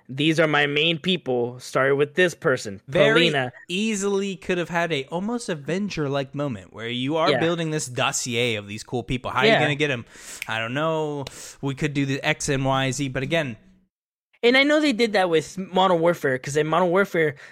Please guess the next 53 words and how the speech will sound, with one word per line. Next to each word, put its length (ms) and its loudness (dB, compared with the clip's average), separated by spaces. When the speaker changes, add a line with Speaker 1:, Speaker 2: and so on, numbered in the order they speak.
Speaker 2:
The 100 -2
Speaker 1:
Captain 180 4
Speaker 2:
end? 100 0
Speaker 1:
Price 280 4
has, 260 -6
had 240 2
the, 160 -4
had 200 0
the 60 0
dossier 360 0
Speaker 2:
That's 200 0
Speaker 1:
thing, 120 2
Speaker 2:
different, 180 0
though. 100 4
Speaker 1:
yeah. 40 4
Speaker 2:
It's 140 -2
at 100 -2
the 220 -12
end, 480 -4
and 180 -6
you, 240 -4
Speaker 1:
I 100 4
know. 360 2
Speaker 2:
we're 180 2
not 220 2
a 40 0
part 280 0
of 60 0
that 140 0
process. 520 -2
We, 260 -6
uh, 160 0
'cause 380 -4
I 240 -2
guarantee 420 0
you, 200 -2
we're 280 0
alwa-, 300 0
we're 200 0
already 260 2
gonna 140 -2
have 180 0
these 160 -6
people 420 -4
at 100 -2
the 60 -12
start 240 0
of 80 -4
Modern 160 0
Warfare 220 -8
two. 340 -6
So 200 2
Speaker 1:
Yeah. 240 0